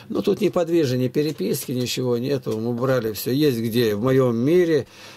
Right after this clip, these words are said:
Тем более Skype всё, э, пе-, подобрал к себе. И вот четыре тысячи сто двадцать четыре ответа.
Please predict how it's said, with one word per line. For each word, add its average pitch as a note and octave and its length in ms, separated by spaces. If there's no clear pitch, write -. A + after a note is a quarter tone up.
Тем C#3+ 160
более C#3+ 240
Skype C3+ 420
всё, B2+ 380
э, A#2+ 440
пе-, B2+ 180
подобрал B2+ 580
к - 60
себе. A#2+ 260
И C3+ 60
вот C#3+ 120
четыре D3+ 300
тысячи E3 300
сто C#3 200
двадцать C3+ 220
четыре C#3 300
ответа. A2+ 560